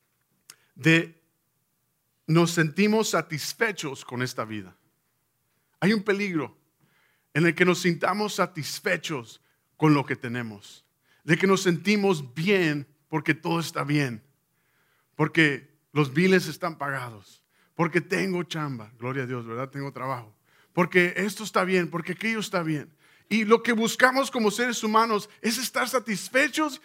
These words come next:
y estar tranquilos, y, y esa es nuestra motivación en la vida. Ese es un peligro, iglesia, porque lo que está diciéndonos la Escritura,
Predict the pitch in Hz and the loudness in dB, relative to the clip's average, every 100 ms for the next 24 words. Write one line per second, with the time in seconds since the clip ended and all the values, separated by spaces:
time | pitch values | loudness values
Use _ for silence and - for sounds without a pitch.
0 | _ 180 196 240 240 233 214 - 285 302 | _ 0 0 0 -4 -4 -4 -2 4 4
1 | 302 311 - _ _ _ _ - 175 - | 4 2 -2 _ _ _ _ -12 -10 -2
2 | 190 277 - 285 262 254 247 226 185 208 | 2 2 2 0 0 0 0 0 -2 0
3 | 196 175 214 196 185 143 139 143 117 - | 0 0 0 0 0 -2 -4 -6 -8 -18
4 | _ _ - 185 202 208 208 180 185 202 | _ _ -6 -6 -4 -6 -4 0 0 0
5 | 175 151 127 120 - _ _ _ _ _ | -2 -4 -6 -8 -12 _ _ _ _ _
6 | _ _ - 185 214 208 202 202 226 240 | _ _ 0 2 4 4 4 2 2 2
7 | 226 - _ - 175 202 208 226 226 208 | 2 -6 _ -6 0 0 2 2 2 2
8 | 190 185 196 160 233 226 170 160 | 2 0 -4 -2 0 2 2 0